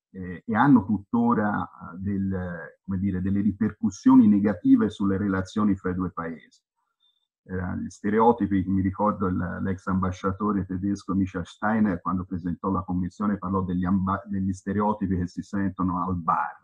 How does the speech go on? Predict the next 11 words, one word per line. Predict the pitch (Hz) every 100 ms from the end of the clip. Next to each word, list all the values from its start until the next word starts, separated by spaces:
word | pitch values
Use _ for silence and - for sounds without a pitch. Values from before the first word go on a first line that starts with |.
| 85
dell'angolo. | 90 90 82 76 - - - _ _ - _ _ -
Eh, | 113
nel | 107 98
caso | 143 127
della | 110 110 117
Germania, | 127 123 117 120 113 101 -
questi | 104 98 95
stereotipi, | - 104 110 110 - 95 95 90 90
mh, | _ 87 95 98 - _ _ _ _ 98 95
relativi | 101 101 95 127 123 101 101 92 -
alla, | - 95 92 90 90 87 71 67 -